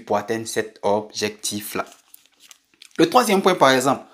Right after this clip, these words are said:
on s'est tous dit que non, après le bac, c'est la réussite assurée. J'ai le bac, oh, voilà, la porte est ouverte, à tout moment, je peux travailler. Je suis maintenant, euh, non, non, non, non, non. Après le bac, c'est là même toutes les difficultés commencent. Là, soit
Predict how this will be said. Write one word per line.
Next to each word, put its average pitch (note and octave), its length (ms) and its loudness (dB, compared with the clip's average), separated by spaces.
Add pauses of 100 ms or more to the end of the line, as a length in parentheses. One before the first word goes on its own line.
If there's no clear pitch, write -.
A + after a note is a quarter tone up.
(200)
on D3 240 4
s'est D3+ 240 2
tous G#3+ 440 -4
dit C#3 240 -4
que D3+ 100 2
non, D3+ 380 6
après B2 260 4
le C3 100 2
bac, C3 320 4
c'est G#2 140 -6
la G2+ 140 -2
réussite A2+ 400 -10
assurée. - 440 -6 (560)
J'ai G#2+ 200 -4
le G2 100 -4
bac, G2+ 400 2 (240)
oh, C3 260 -2 (300)
voilà, G#2+ 240 2
la F#2 80 -2
porte C#3+ 220 -4
est - 20 -4
ouverte, A2 400 0
à - 100 -2
tout - 140 -2
moment, A#2+ 240 -2
je - 100 -6
peux C#3+ 120 -6
travailler. A2+ 500 -4 (260)
Je G2+ 100 -12
suis - 160 -6
maintenant, A2 420 -2
euh, G2 240 -4 (220)
non, G#2 200 -4
non, F#2+ 140 -6
non, G2 100 -6
non, F#2+ 140 -6
non. F#2+ 260 -4 (560)
Après D3+ 300 8
le B2+ 100 6
bac, B2+ 300 6
c'est A#2 120 -6
là A#2+ 160 2
même A#2+ 240 -4
toutes B2+ 200 -12
les G2 100 -10
difficultés G#2 460 -16
commencent. F#2+ 380 -12 (200)
Là, - 300 -4
soit - 420 4